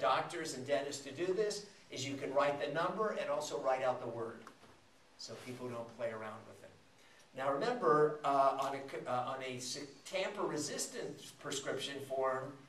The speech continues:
it's really hard to change the numbers. But on a regular prescription form, you know, like if it's just for amoxicillin, you don't have to have a tamper-resistant one, so people can still try to play with the numbers. So if you write out the word,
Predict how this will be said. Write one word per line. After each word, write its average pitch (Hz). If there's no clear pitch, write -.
it's 143
really 175
hard 160
to -
change -
the 127
numbers. 151
But 143
on 147
a 151
regular -
prescription -
form, 117
you 139
know, 139
like 135
if 143
it's 143
just 165
for 143
amoxicillin, -
you 139
don't 147
have 147
to 143
have 139
a 120
tamper-resistant 139
one, 139
so -
people 262
can 175
still 247
try -
to -
play 147
with 143
the 127
numbers. 127
So 127
if 131
you 139
write 139
out 165
the 143
word, -